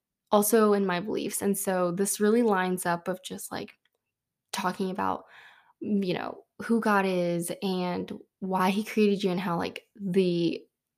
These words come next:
God of the universe, like, created a y-, a you. And it, like, helps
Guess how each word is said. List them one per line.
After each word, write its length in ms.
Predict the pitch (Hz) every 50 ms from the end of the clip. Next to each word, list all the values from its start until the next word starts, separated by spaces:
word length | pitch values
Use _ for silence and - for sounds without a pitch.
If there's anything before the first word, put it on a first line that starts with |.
| 202 185
God 300 | 170 - 196 175 180 196
of 80 | 196 185
the 80 | 202 180
universe, 760 | 180 180 180 185 190 185 175 175 - - - - 202 - -
like, 120 | 180 175 -
created 400 | - - 170 175 170 175 170 160
a 180 | - - - - -
y-, 200 | 185 180 180 - -
a 80 | 190
you. 540 | 180 180 170 170 175 160 - - - - - - - - - - _
And 480 | - 202 196 190 190 190 185 185 185 - - - -
it, 120 | 220 -
like, 160 | 226 233 226
helps 500 | - - - 208 202 208 240 - - -